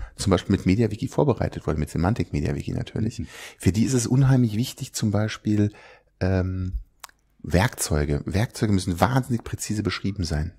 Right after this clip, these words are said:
Speaker 2: Mhm.
Speaker 1: Weil das sind oft, das können, die haben da so ein völlig seltsames Werkzeug dann abgebildet. Hab erstmal, wie sieht das aus? Das heißt dann,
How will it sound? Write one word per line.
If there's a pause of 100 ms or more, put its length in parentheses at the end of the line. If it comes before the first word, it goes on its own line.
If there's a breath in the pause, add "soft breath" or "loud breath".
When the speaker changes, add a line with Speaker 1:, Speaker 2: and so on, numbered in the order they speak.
(160)
Speaker 2:
Mhm. (360 loud breath)
Speaker 1:
Weil
das
sind
oft, (100)
das
können,
die
haben
da
so
ein
völlig (220 loud breath)
seltsames
Werkzeug
dann
abgebildet.
Hab
erstmal,
wie
sieht
das
aus?
Das
heißt
dann,